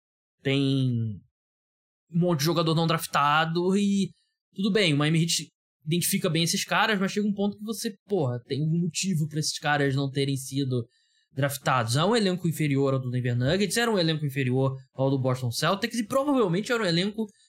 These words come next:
inferior ao Knicks e ao Milwaukee Bucks. O Milwaukee Bucks, com certeza, acho que mesmo colocando na, na conta ali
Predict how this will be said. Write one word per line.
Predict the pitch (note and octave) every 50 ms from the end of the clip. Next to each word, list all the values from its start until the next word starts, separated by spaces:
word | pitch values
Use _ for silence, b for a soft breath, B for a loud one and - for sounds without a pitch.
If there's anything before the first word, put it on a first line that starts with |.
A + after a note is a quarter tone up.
| b
inferior | - F3 E3+ - F#3+ F#3 E3+ E3+ E3 F3 F#3+ G3+
ao | G3 A3 A#3 B3+
Knicks | G#3+ F3 F3+ A#3 C#4 - - - - - - _ _ -
e | G3 A3+ C4
ao | D4 D4+
Milwaukee | C#4 C4 A#3 A3+ A3+ C4+
Bucks. | G#3 E3+ E3 C#3+ B2+ - -
O | A#2
Milwaukee | A#2 C#3 F3+ G#3 G#3 G3
Bucks, | F#3 G3+ G3+ - - - - _ _ _ - _ _ _
com | - F#3+ G#3
certeza, | G3 A3 G3 - D#3 D#3 E3 F#3
acho | F3 -
que | - D#3
mesmo | C3+ B2+ D3 E3 F3
colocando | E3 E3+ D#3+ D3+ - C3+ C#3+ D3
na, | C#3 C#3+ C3+ B2 A#2+ A#2
na | A2+ A#2+ B2 C3 - - _ _ _ _ _ _ _ _ _ _
conta | - C3+ C3+ C#3 C3 C3 C3
ali | A#2+ A#2 B2 C3 C3+ C3